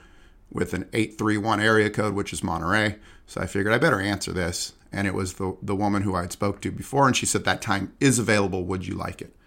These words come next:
Yes, of course, I would love to have that. So the next day, I got to play at six fifty in the morning.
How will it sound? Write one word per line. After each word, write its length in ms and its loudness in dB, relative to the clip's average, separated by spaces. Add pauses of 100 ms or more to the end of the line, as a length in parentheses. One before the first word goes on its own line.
(320)
Yes, 380 -8
of 180 -18
course, 380 -6
I 40 -14
would 140 -8
love 260 -8
to 160 -16
have 220 -10
that. 180 -20 (500)
So 440 -4 (240)
the 80 -8
next 340 -2
day, 380 4 (160)
I 100 -6
got 260 -2
to 60 -10
play 320 2
at 100 -6
six 300 -2
fifty 360 -4
in 120 -4
the 60 -4
morning. 500 -4